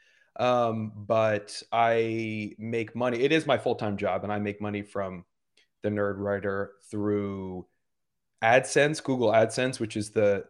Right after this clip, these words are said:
the, the ads that play automatically before the videos, through crowdfunding on Patreon,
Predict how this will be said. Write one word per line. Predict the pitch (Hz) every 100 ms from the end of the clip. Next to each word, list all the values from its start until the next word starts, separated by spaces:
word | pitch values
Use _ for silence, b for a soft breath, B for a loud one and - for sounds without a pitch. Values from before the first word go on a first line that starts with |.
| 95
the, | 101 95 92 90 92 _ _ 104
the | 104 95 - -
ads | 110 110 107
that | 95
play | - 110 107 104
automatically | 101 101 101 104 107 104
before | 101 101 - 120
the | 120
videos, | 120 120 120 120 123 - b b b b - -
through | 117 120 113 110 104 104
crowdfunding | 104 117 127 131 123 120 117
on | 107 101
Patreon, | - 113 - 110 104 120